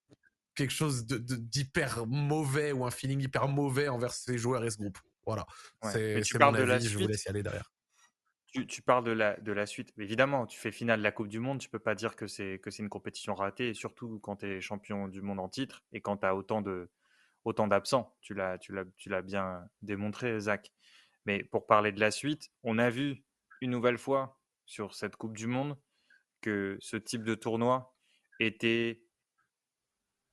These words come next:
Speaker 2: appartenait aux joueurs, aux, aux,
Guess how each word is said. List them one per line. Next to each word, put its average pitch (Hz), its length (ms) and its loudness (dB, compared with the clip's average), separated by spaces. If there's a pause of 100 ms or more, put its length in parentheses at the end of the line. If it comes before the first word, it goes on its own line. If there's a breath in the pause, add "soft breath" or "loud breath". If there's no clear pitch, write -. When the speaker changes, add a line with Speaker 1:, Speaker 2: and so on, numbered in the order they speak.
(220)
Speaker 2:
appartenait 143 840 4 (200)
aux 139 140 0
joueurs, 139 560 2 (520)
aux, 120 140 0 (240)
aux, 113 520 0